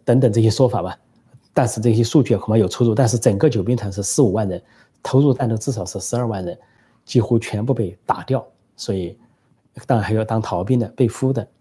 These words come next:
不计其数。所以几乎说总的损失啊，这共军损失应该达到十万之众。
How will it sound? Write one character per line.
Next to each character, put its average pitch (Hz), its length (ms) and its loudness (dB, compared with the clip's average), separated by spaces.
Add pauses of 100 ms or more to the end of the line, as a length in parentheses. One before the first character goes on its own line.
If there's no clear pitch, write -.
(160)
不 143 100 2
计 120 100 2
其 113 220 -4
数。 95 240 -8 (340)
所 - 160 -2
以 110 40 -2
几 147 120 0
乎 143 320 0 (260)
说 - 140 2
总 104 280 0
的 143 100 2
损 92 180 -4
失 95 120 -6
啊， 92 100 -12
这 - 80 -10
共 147 160 4
军 135 100 4
损 - 220 -4
失 - 140 -10
应 107 40 -4
该 107 80 -4
达 92 160 -2
到 104 240 -8 (100)
十 - 280 -4
万 117 220 -2
之 95 100 -8
众。 95 180 -6